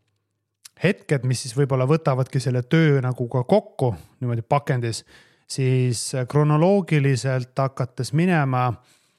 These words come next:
äh, kevadel valis, äh, TalTech mind, äh, aasta õppejõuks. Ma arvan, see on tööalaselt võib-olla üks suuremaid tunnustusi, mida siis üks õppejõud, äh, TalTechis saada saab.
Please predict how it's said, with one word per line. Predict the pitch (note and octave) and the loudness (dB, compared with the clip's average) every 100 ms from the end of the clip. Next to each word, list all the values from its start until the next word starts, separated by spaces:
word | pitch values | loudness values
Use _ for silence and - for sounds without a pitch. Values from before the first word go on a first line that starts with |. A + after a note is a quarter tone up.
| _ - - | _ -14 -4
äh, | B2 B2 | -2 2
kevadel | D#3+ E3+ C#3+ B2+ | 2 2 2 0
valis, | B2+ B2+ A#2+ - | 0 0 -2 -6
äh, | A#2+ A#2 | -6 0
TalTech | D#3 E3 - E3+ - - | 2 2 0 -2 -4 -2
mind, | C#3 B2+ A#2+ A#2 | 0 2 0 0
äh, | A#2+ A#2 A2+ | 0 0 0
aasta | C3+ C#3+ - C#3 | 2 2 2 -2
õppejõuks. | - D#3+ F3 - - - _ _ _ | 2 2 2 -2 -12 -16 _ _ _
Ma | C3 B2+ | -8 -4
arvan, | B2 A#2+ | -2 -2
see | C#3 | -2
on | C3 B2 A#2+ A#2+ A#2+ A#2+ B2 B2+ _ _ - | 0 0 -2 -2 -2 -4 -6 -10 _ _ 0
tööalaselt | D#3+ D#3 D3 C3+ A#2+ B2 _ | 4 6 4 2 0 -4 _
võib-olla | C3 A#2+ A#2+ | -4 -2 -2
üks | A#2 | -2
suuremaid | - D#3 E3 D3+ | 0 2 2 2
tunnustusi, | E3+ E3 D3 - B2+ | 2 2 2 0 0
mida | C3+ B2 | 0 0
siis | A#2 A#2 | -2 -2
üks | A#2+ - | -2 0
õppejõud, | C3 B2+ A#2+ A#2 A2 | 0 0 0 -2 -2
äh, | B2 A#2 G#2+ _ _ _ _ _ _ _ _ _ _ | -2 -2 -4 _ _ _ _ _ _ _ _ _ _
TalTechis | C3+ A#2 C3 - - | -2 0 -2 -4 -4
saada | C#3 B2 | -2 0
saab. | A2+ F#3 G3+ | 2 2 2